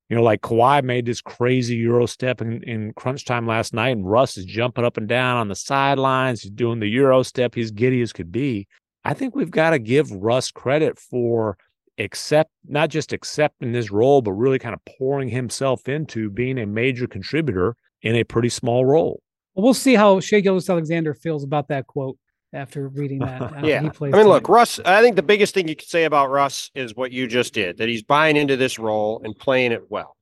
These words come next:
Speaker 3: I don't, I mean, the idea he's an all-defense candidate is, to me, ludicrous, but
Speaker 1: Eighth man of the
Speaker 3: he
Speaker 1: year candidate for sure.
Speaker 3: <laughs>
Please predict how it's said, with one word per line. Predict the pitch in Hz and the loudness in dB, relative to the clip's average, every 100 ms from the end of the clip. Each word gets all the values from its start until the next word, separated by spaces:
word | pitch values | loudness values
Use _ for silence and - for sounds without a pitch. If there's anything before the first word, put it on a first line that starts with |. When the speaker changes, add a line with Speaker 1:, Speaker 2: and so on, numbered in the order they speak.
| _ | _
Speaker 3:
I | 107 135 | -4 -2
don't, | 123 117 120 | -2 -4 -8
I | |
mean, | 120 117 | -6 -4
the | 117 | 0
idea | 135 131 135 131 | 0 0 0 0
he's | 117 | 0
an | 117 | 0
all-defense | 120 120 113 117 107 | -2 -4 -8 -8 -8
candidate | - 110 101 98 101 | -8 -6 -6 -6 -8
is, | 95 85 - | -10 -12 -20
to | - | -16
me, | 92 85 | -14 -10
ludicrous, | 110 113 - 87 92 - _ | -8 -8 -10 -14 -12 -14 _
but | 123 113 | -4 0
Speaker 1:
Eighth | 143 147 | 0 0
man | 175 170 160 | 0 0 2
of | |
the | |
Speaker 3:
he | 143 | 4
Speaker 1:
year | 170 220 | 4 4
candidate | 156 135 123 - | 0 -2 -2 -4
for | 90 | -8
sure. | - 185 190 - - - | -8 -4 -4 -4 -10 -20
Speaker 3:
<laughs> | - | -2